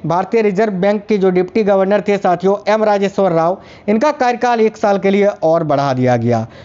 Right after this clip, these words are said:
तो right है एम राजेश्वर राव ऑप्शन नंबर बी। दो हज़ार चौबीस आईएसएसएफ़ जूनियर विश्व शूटिंग चैंपियनशिप में पदक तालिका में कौन सा देश शीर्ष पर रहा? याद रखिएगा भारत।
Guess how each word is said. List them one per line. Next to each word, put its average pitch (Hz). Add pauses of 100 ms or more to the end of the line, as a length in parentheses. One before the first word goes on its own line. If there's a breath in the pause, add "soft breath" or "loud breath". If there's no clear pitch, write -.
(160 loud breath)
तो 160
right 202
है 214 (120)
एम 220
राजेश्वर 196
राव 208
ऑप्शन 175
नंबर 175
बी। 151 (480 loud breath)
दो 180
हज़ार 240
चौबीस 269 (100)
आईएसएसएफ़ 247 (380 loud breath)
जूनियर 254
विश्व 262
शूटिंग 262
चैंपियनशिप 220
में 127
पदक 247 (100)
तालिका 240
में 226
कौन 269
सा 285
देश 220
शीर्ष 277
पर 180
रहा? 120 (320 loud breath)
याद 190
रखिएगा 165
भारत। 117